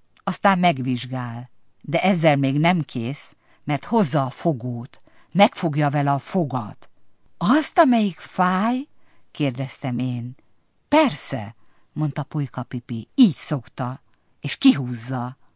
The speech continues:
„Jaj, nyaf!” sikítottam.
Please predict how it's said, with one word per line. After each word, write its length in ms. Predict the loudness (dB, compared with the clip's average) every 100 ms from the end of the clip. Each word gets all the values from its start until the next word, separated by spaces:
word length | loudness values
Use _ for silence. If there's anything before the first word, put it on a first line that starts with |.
| _ _ -18
„Jaj, 880 | -2 6 8 8 6 4 2 -2 -4 -8 -20 -20 _ _ _ _
nyaf!” 560 | 4 6 6 4 2 -8 -8 -8 -8 -10 -16 _ _
sikítottam. 1080 | -8 -8 -6 -6 -6 -10 _ -8 -8 -12